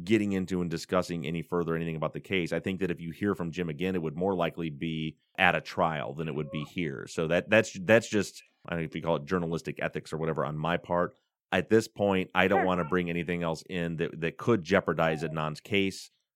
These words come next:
Speaker 1: uh, because it is now an open and active case again. So that's why Jim hasn't been back.
Speaker 2: Sure. Well, I'm excited to hear his take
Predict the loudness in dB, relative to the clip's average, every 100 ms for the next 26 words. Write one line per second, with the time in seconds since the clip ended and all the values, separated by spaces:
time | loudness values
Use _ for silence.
0 | -4 0 0 -2 -2 -2 -2 0 2 2
1 | 0 0 0 0 -2 -4 -4 -2 -2 -2
2 | -6 -6 -6 -6 -8 -12 -12 -10 0 2
3 | 2 4 2 2 -2 -2 -4 -4 -6 -6
4 | -6 -6 -8 _ _ _ _ _ -6 -2
5 | -2 2 2 4 2 2 2 2 2 2
6 | 4 4 -2 -2 0